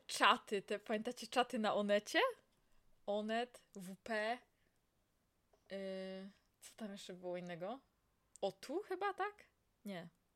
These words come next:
Boże, nie pamiętam. Ale wiem, że te czaty to były po prostu, ja pier-, to, to za czasów,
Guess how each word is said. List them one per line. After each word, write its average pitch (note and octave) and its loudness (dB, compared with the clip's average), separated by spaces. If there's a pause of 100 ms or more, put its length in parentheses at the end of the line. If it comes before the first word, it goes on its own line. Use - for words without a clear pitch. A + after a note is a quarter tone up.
(800)
Boże, E3 -6
nie E3 -10
pamiętam. E3 -14
Ale G3 0
wiem, G#3+ -2
że G#3 -4
te G#3 -6
czaty G#3 -4
to F#3 -6
były F#3 -8
po G#3 -20
prostu, F#3+ -10
ja - -6 (120)
pier-, G#3+ -10 (140)
to, B3+ 4 (300)
to B3+ 8
za B3 6
czasów, B3 -2